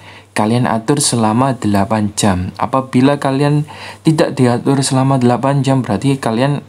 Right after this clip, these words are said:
ada penyelewengan dan ada sangkut pautnya kalian ikut demonstrasi pada hari ini. Oke, delapan jam lalu kalian klik salin ke klip.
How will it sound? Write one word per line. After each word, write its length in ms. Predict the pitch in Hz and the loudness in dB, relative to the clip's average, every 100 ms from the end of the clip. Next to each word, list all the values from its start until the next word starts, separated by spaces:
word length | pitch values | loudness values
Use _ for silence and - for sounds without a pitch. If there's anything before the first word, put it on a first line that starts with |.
| - - - 101 | -20 -20 -8 -6
ada 640 | 107 - - 127 143 147 - - - - - - - | -6 -8 -2 0 0 -2 -10 -16 -16 -16 -18 -20 -6
penyelewengan 800 | 127 127 123 123 123 123 135 123 | -2 2 2 2 2 2 2 2
dan 400 | 107 110 123 123 120 - - - - - | 2 2 2 0 -6 -16 -20 -20 -20 -10
ada 480 | 110 107 - 123 120 | -8 -8 -4 0 0
sangkut 400 | 127 117 120 - | 0 0 -2 0
pautnya 400 | 110 104 127 135 | -2 0 0 0
kalian 320 | 113 117 117 | 0 0 -2
ikut 400 | 107 - 131 131 | -6 -4 -4 -2
demonstrasi 800 | 101 98 107 107 - 95 - 131 | -4 0 0 0 -2 -4 0 0
pada 440 | 120 101 123 117 | 0 -2 0 0
hari 200 | 104 101 95 | 0 0 0
ini. 160 | 95 92 - - - | -2 -4 -10 -20 -20
Oke, 240 | - 170 180 | -2 0 2
delapan 480 | 123 107 - 107 104 | 0 -2 0 -4 0
jam 180 | 170 165 | 0 2
lalu 240 | 135 160 | 2 0
kalian 480 | 160 131 131 180 180 | 0 0 2 2 0
klik 220 | - 214 202 | 2 0 2
salin 400 | - 170 170 165 | 0 2 2 0
ke 160 | 120 | -4
klip. 320 | - 113 - | 0 2 2